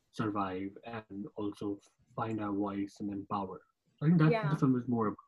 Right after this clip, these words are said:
Speaker 1: more about
Speaker 2: Yeah.
Speaker 1: healing, you know,
Speaker 2: Yeah.
Speaker 1: than tragic.
Speaker 2: Do, do you feel that filmmakers, um, who approach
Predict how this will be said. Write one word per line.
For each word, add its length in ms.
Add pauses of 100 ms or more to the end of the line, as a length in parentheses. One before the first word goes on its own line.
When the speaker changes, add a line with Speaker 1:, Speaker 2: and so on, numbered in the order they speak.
(380)
Speaker 1:
more 200
about 440 (220)
Speaker 2:
Yeah. 220
Speaker 1:
healing, 480 (640)
you 200
know, 80
Speaker 2:
Yeah. 100
Speaker 1:
than 160
tragic. 400 (440)
Speaker 2:
Do, 260
do 80
you 200
feel 300
that 280
filmmakers, 840 (220)
um, 380 (480)
who 440
approach 720